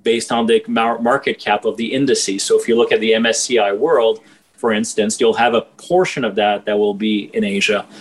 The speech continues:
and we'll have an allocation that will be driven by that, that, that weight. So yeah, A-, Asia is a part of our por-, portfolio. So for the global portfolio, will represent about ten, fifteen percent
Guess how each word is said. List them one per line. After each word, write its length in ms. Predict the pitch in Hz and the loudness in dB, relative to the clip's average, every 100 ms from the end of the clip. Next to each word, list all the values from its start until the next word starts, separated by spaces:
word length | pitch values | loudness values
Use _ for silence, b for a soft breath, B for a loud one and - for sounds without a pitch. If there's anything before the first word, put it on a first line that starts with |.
| B B | B B
and 160 | 131 123 | 0 2
we'll 100 | 123 | 2
have 220 | 123 123 | 2 0
an 100 | 117 | 0
allocation 560 | 110 113 107 113 110 - | 2 2 2 -2 -4 -2
that 60 | 107 | -2
will 80 | |
be 140 | 101 104 | -2 -4
driven 380 | 104 107 104 98 | 0 0 0 -2
by 280 | 196 196 | -4 -4
that, 340 | - 98 - - | -4 -4 -6 -10
that, 280 | 101 98 - - | -10 -10 -14 -14
that 260 | - 98 - | -4 -4 -2
weight. 340 | 95 95 - - B B B | -2 -2 -2 -10 B B B
So 320 | - 156 147 | 2 2 2
yeah, 200 | - 185 - | 2 0 2
A-, 240 | 180 180 | 2 2
Asia 240 | 175 175 180 | 2 0 0
is 100 | 160 | -2
a 60 | |
part 260 | 147 160 151 | -2 2 2
of 100 | 139 | 2
our 100 | 135 | -2
por-, 200 | - 131 | -2 -8
portfolio. 500 | - 123 - 156 185 | -6 -8 -2 0 2
So 160 | 180 147 | 0 -2
for 140 | - | 0
the 80 | 117 | -2
global 300 | 113 127 135 | 0 0 0
portfolio, 500 | 123 107 117 117 113 | -4 -6 -4 0 2
will 80 | 104 | 2
represent 480 | 104 113 101 107 | -2 -4 -4 -2
about 260 | 95 101 98 | 0 -2 -2
ten, 160 | - 208 | -4 -6
fifteen 340 | 208 - 202 | -8 -6 -8
percent 460 | - - - 101 | -6 -4 -2 -2